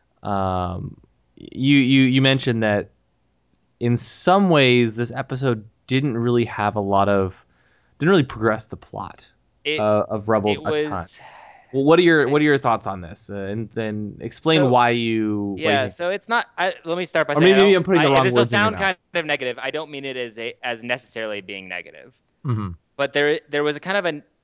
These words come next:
Speaker 2: it was, this was really common in the nineties when shows were padded out a lot longer. It, uh, like, uh, if you watched, uh, Star Trek Voyager, not to bring Star Trek onto the Star Wars podcast, um, the, the episode, sorry, the show was about the Voyager being cast off,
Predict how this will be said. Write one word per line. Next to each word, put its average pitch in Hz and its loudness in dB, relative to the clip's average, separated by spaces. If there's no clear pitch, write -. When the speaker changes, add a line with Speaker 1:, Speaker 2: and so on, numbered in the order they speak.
Speaker 2:
it 139 -6
was, 135 -8
this 147 -12
was 143 -8
really 127 0
common 120 -6
in 110 -8
the 104 -8
nineties 107 -6
when 113 -12
shows 107 -6
were 107 -6
padded 104 -4
out 101 0
a 110 -2
lot 110 -4
longer. 123 -4
It, 135 0
uh, 113 0
like, 127 -6
uh, 101 -6
if 135 -10
you 147 -2
watched, 165 0
uh, 110 -2
Star - -4
Trek 123 -4
Voyager, 98 -6
not 117 -6
to 110 -14
bring 95 -10
Star 101 -8
Trek 92 -10
onto 92 -10
the 90 -16
Star 92 -8
Wars 85 -8
podcast, 90 -12
um, 113 -2
the, 139 -2
the 135 0
episode, 156 -2
sorry, 117 -6
the 104 -6
show 196 0
was 190 -2
about 139 0
the 127 -2
Voyager 143 -2
being 123 -8
cast 139 -6
off, 131 -4